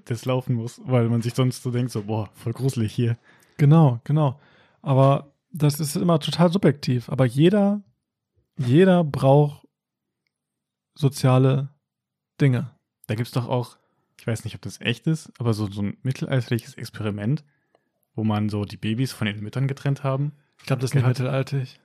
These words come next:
Speaker 1: Mittel-, ist
Speaker 2: Das
Speaker 1: nicht
Speaker 2: ist,
Speaker 1: Mittelalter?
Speaker 2: nein, das haben, die haben früher ganz viele Versuche gemacht, so.
Speaker 1: Echt?
Speaker 2: Ja, ja.
Speaker 1: Ja, auf
Speaker 2: Ist
Speaker 1: jeden
Speaker 2: gar
Speaker 1: Fall.
Speaker 2: nicht so lange her, meine ich. Alle
Speaker 1: Okay.
Speaker 2: gestorben.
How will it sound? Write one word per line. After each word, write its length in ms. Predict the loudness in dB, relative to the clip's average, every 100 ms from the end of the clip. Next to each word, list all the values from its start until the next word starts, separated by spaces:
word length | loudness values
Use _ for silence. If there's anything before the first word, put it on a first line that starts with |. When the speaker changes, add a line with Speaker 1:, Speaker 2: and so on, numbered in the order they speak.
| -8
Speaker 1:
Mittel-, 200 | -6 -4 -2
ist 80 |
Speaker 2:
Das 60 | 2
Speaker 1:
nicht 100 | 2
Speaker 2:
ist, 40 |
Speaker 1:
Mittelalter? 340 | 2 0 2 4
Speaker 2:
nein, 260 | 4 2 0
das 140 | -2
haben, 160 | -4 -2
die 100 | -2
haben 100 | -2
früher 240 | 0 0
ganz 200 | 0 -4
viele 240 | -2 -2 -2
Versuche 440 | -4 -6 -8 -8
gemacht, 400 | -8 -8 -10 -12
so. 120 | -6
Speaker 1:
Echt? 320 | -4 -4 -6 -10
Speaker 2:
Ja, 180 | -8 -6
ja. 280 | -8 -10 -14 _ -8
Speaker 1:
Ja, 120 | -4
auf 60 | -4
Speaker 2:
Ist 80 | -2
Speaker 1:
jeden 40 |
Speaker 2:
gar 100 | 2
Speaker 1:
Fall. 80 | 2
Speaker 2:
nicht 120 | 2
so 120 | 2 2
lange 200 | 2 0
her, 180 | -2 -2
meine 240 | -4 -4
ich. 200 | -8 -14 _ _ _
Alle 100 | -4
Speaker 1:
Okay. 100 | 2
Speaker 2:
gestorben. 480 | 2 0 -2 -4 -6